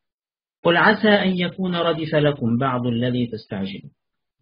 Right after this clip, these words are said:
وإن ربك لذو فضل". الخطاب هنا لرسول الله صلى الله عليه وسلم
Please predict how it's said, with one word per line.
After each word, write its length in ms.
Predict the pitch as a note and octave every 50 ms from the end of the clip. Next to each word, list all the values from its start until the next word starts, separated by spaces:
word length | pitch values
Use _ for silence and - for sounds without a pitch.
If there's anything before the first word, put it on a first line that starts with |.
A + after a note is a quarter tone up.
| _ _ _ _ _ _ _ _
وإن 680 | - C#3 C#3 C#3 - E3 E3+ E3 D#3+ D#3 D#3 D3+ D3+ D3
ربك 680 | C#3+ C3+ C3 B2+ A#2+ A#2+ A2+ A2+ A#2 C3 C#3 C#3 - C3
لذو 460 | B2 A#2+ A#2+ A#2+ A#2 A#2+ B2 A#2+ A#2
فضل". 920 | A#2 - - B2 B2 A#2+ A#2 A2+ A2 G#2+ G#2+ A2+ A#2 A2+ G2 G2 - - _ _ _ _ _ _ _ _ _ _ _ _ _ _ _ _ _ -
الخطاب 500 | A2+ - - G#2+ - C#3+ C3+ B2+ A#2+ C3+
هنا 180 | D#3 E3 E3
لرسول 420 | D#3 D3 C#3 C3 B2 - - B2 A2
الله 280 | G#2+ - G2 F2 - - _
صلى 180 | - - -
الله 220 | G2+ G2 - - C#3+
عليه 100 | D3+ E3
وسلم 220 | F3 F3 E3+ -